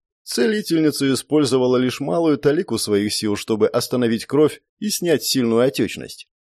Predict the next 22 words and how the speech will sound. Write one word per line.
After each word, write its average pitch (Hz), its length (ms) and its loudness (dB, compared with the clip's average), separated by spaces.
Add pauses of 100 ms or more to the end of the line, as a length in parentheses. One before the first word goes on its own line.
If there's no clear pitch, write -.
(220)
Все 165 320 -2
остальное 190 540 0
должно 156 400 4
было 170 220 2
зажить 139 340 2
до 156 120 4
утра, 107 580 2 (100)
либо 120 300 0
у 113 120 4
нас 113 240 0
у 151 80 -2
всех 101 340 -2
будут 123 260 -2
крупные 107 420 -2
неприятности. 147 800 -2 (640)
"Нужно 131 320 0
что-нибудь 135 380 0
холодное 147 480 4
приложить, 113 440 0
чтобы 104 240 -2
быстрее 120 400 0
рассосалось", 110 760 0